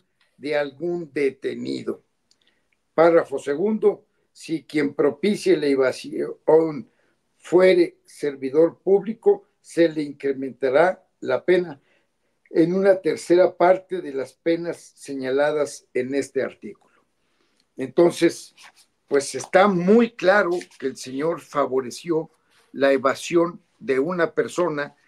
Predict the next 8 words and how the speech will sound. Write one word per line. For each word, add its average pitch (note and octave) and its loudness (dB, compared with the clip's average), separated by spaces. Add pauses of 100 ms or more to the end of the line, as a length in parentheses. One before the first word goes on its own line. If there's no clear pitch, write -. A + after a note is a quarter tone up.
(200)
que C#3 -4
en C#3 -2
cumplimiento C#3 0
a C3+ 6
una D#3+ 2
orden D3+ 2
de E3 -2
aprehensión D#3+ -8